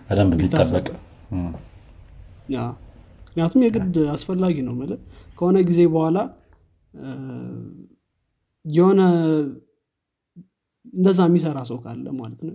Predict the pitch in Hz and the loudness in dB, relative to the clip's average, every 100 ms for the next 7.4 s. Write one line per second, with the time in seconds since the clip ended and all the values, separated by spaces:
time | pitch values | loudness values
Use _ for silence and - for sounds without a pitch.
0 | 170 165 170 165 147 143 _ _ _ _ | -4 0 0 0 -4 -10 _ _ _ _
1 | 156 160 185 170 170 156 - _ _ _ | -4 0 2 4 4 2 -4 _ _ _
2 | _ - 170 165 170 160 160 160 160 151 | _ -4 0 2 4 4 4 2 0 -2
3 | - _ _ _ _ - 160 180 180 170 | -6 _ _ _ _ -6 0 2 2 -2
4 | - 185 180 170 160 156 156 151 143 156 | -2 -2 -2 -2 -2 0 -2 -2 -4 -6
5 | 147 143 147 151 143 - - _ _ _ | -8 -8 -10 -10 -10 -10 -12 _ _ _
6 | - 160 165 156 151 151 - 156 156 - | -6 -2 2 2 0 -4 -6 -8 -8 -8
7 | 156 151 151 147 | -8 -6 -4 -4